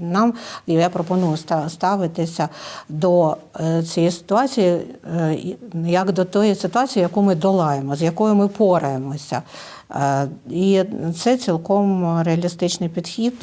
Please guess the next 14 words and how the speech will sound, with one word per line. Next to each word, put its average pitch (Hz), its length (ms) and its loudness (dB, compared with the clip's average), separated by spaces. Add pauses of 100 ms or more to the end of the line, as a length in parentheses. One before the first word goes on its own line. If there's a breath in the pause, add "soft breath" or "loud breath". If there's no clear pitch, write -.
(160)
і 156 260 -2
якщо 165 320 -2
ми 175 120 2
будемо, 165 440 0 (260)
е, 156 120 -6
таким 170 260 -4
чином 165 280 -4
налаштовані, 185 680 0 (500 loud breath)
то 175 200 2
нам 175 180 0
буде 175 200 -2
набагато 165 520 -2
легше 165 360 -4
впоратись. 165 640 -10